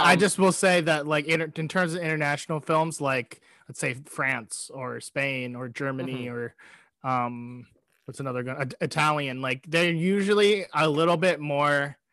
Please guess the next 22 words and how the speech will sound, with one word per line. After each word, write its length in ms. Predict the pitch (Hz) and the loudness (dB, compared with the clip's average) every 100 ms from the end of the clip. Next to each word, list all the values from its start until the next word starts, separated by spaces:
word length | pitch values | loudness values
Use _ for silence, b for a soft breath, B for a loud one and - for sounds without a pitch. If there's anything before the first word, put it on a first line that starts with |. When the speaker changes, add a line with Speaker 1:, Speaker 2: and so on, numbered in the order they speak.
| _ _ _ _ _ | _ _ _ _ _
Speaker 1:
uh, 320 | 131 127 123 117 | -2 2 2 0
ahead 240 | 135 156 | 0 0
of 120 | 156 | 0
the 80 | 139 | -2
curve 420 | - 151 151 156 | -2 0 0 0
with, 200 | 147 127 151 - - | -4 -8 -12 -20 -18
like, 340 | 156 127 117 - | -8 -4 -6 -2
actual 480 | 135 135 - 151 147 | 0 0 0 -4 -4
filmmaking 600 | - 131 139 143 135 160 | -4 -6 -4 -6 -6 -8
rather 280 | 139 123 127 | -4 -4 -6
than 300 | 127 120 120 - - | -8 -10 -12 -16 -14
whatever 400 | 131 127 127 135 | -8 -4 -4 -4
we 120 | 131 | -4
do 180 | 131 131 | -4 -6
in 100 | 123 | -6
America, 520 | 120 123 127 147 147 | -6 -6 -6 -6 -6
where 220 | 147 120 | -6 -6
it's 120 | 117 113 | -6 -4
just 520 | 110 123 143 135 - | -2 0 2 2 -2
Speaker 2:
<laughs> 40 | |
Speaker 1:
kinda 220 | 160 151 | -4 -2
just 360 | 143 147 - - | -2 -4 -6 -10